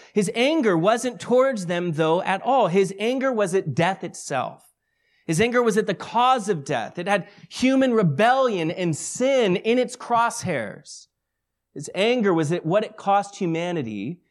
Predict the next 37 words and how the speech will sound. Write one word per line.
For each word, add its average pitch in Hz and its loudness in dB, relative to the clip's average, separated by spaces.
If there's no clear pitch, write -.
when 139 -2
they 147 2
rebelled 170 2
against 143 -6
God. 101 -6
And 143 -10
soon 254 0
you 202 2
will 170 2
find 202 -6
him 143 -8
crushed - -4
on 151 -8
Gethsemane's 143 -6
floors, 160 0
overwhelmed 170 2
by 143 0
sorrow 196 -2
at 143 -8
what 156 -6
it 175 -12
will 151 -6
cost - -8
him 147 -12
too. - -12
My 170 -2
friends, 208 0
Jesus 220 -2
here 180 0
is 147 -6
angry. 180 -4
And 175 0
if 190 2
his 196 0
anger 233 0
was 190 0
towards 190 2